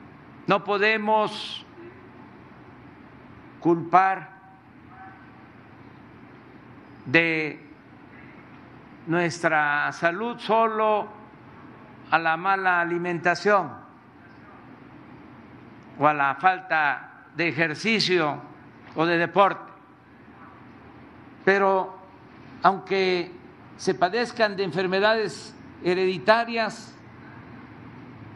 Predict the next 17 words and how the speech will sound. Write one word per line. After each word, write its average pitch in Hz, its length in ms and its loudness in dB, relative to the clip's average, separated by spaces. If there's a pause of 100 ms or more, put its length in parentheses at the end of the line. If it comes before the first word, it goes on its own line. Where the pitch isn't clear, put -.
(680)
si 185 640 2 (240)
tenemos 208 440 0
una 208 180 4
buena 202 280 0
alimentación, 180 840 0 (640)
si - 80 -4
hacemos 202 400 -2
ejercicio, 185 840 -2 (800)
si - 140 0
hacemos 202 420 -2
deporte, 196 760 0 (1120)
podemos 208 960 2
tener 180 360 2
una 180 180 2
vida 170 540 2 (760)
más 175 240 8
sana. 151 440 -2